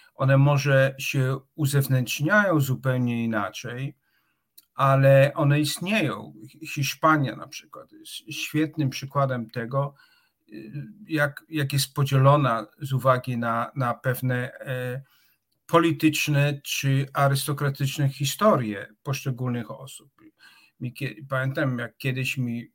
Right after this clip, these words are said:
przyjaciel, e, e, e, powiedział, e, e, hiszpański, ilu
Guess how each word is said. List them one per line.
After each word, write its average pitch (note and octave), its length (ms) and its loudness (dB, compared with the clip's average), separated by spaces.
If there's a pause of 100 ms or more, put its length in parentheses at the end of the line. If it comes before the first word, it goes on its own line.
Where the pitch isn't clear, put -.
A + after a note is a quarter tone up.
przyjaciel, C3 540 -6
e, B2+ 920 -14
e, A#2 300 -8 (520)
e, A#2 120 -6 (800)
powiedział, B2 920 -2
e, B2+ 60 -4
e, A#2 1120 -6 (880)
hiszpański, C3+ 880 2 (760)
ilu C#3 680 8